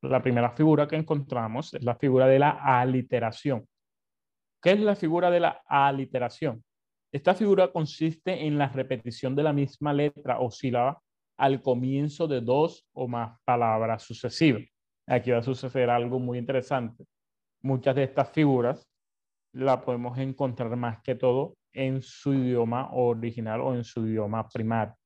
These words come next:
Romanos once treinta y tres es un ejemplo que nos ayuda en, en, en, en, en, en comprender a qué se refiere, porque la podemos, la literación la podemos encontrar tanto en su idioma original como en su traducción.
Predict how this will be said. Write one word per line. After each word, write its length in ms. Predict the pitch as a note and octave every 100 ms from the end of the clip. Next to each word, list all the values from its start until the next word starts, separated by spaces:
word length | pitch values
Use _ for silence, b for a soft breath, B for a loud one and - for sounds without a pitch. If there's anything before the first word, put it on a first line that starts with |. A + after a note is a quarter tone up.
| _ _ _ _ _ _ _ _ _
Romanos 400 | C#3 C3+ C3 D3+
once 280 | E3 D#3 F3
treinta 220 | E3+ D#3+
y 40 | C3+
tres 140 | C3+
es 40 | D3+
un 160 | D3
ejemplo 420 | C3+ C#3+ C3+ B2
que 120 | D3 D3
nos 180 | B2+
ayuda 480 | B2 A2+ A2+ B2 C#3+ _ _ _ _
en, 380 | C3 A#2+ A2+ A#2
en, 380 | C3 B2+ A#2+ A#2
en, 280 | B2 B2 A#2 A#2
en, 360 | C3+ B2+ A#2+ A#2
en, 360 | B2+ B2 A#2 - _ _ _ _ _ -
en 120 | C#3+
comprender 420 | C#3 B2+ B2 B2
a 60 | A#2+
qué 100 | B2
se 120 | D3+
refiere, 340 | D#3 D3+ D3 D#3+
porque 260 | E3+ D#3+
la 160 | C3+ B2
podemos, 340 | B2 A#2+ B2
la 120 | C#3
literación 480 | B2+ B2 A#2+ A2+ A#2+
la 100 | A#2+
podemos 340 | - C3+ C#3 C#3
encontrar 460 | B2+ A#2+ B2+ B2+
tanto 280 | - A#2+ A2+
en 60 | A2+
su 120 | -
idioma 220 | A#2 A2+
original 480 | B2 D3+ C#3 C3 D#3 _ _ _ _
como 260 | C3+ C3 B2+
en 100 | A#2
su 280 | - B2+
traducción. 720 | B2 B2 A2 G#2 - C#3 A#2